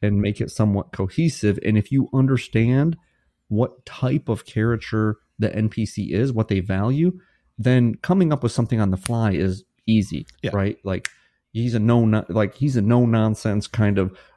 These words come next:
Speaker 1: rough and tumble guy. You don't really think about, like, where he grew up or whatever, but you just, like, when someone is inclined to ask, it's just, you understand their, their governing principles and their values, then it makes it easy to just kinda come up with something that makes sense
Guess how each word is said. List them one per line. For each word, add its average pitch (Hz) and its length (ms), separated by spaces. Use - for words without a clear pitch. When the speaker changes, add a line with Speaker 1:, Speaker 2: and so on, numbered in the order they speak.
Speaker 1:
rough 123 320
and 107 140
tumble 110 380
guy. 117 520
You 156 180
don't 175 100
really 147 160
think 135 240
about, 110 240
like, 101 180
where 117 200
he 107 120
grew 107 260
up 117 140
or 101 100
whatever, 98 440
but 104 240
you 107 100
just, 110 240
like, 107 220
when 101 80
someone 131 280
is 104 100
inclined 104 420
to 101 100
ask, 117 480
it's - 160
just, - 180
you 123 200
understand 120 640
their, 95 280
their 98 220
governing 98 520
principles 101 760
and 101 120
their 98 120
values, 101 640
then 107 180
it 110 180
makes 135 260
it 113 80
easy 110 240
to 95 100
just 95 220
kinda 95 200
come 98 240
up 95 140
with 92 100
something 92 320
that 87 120
makes 87 220
sense 98 400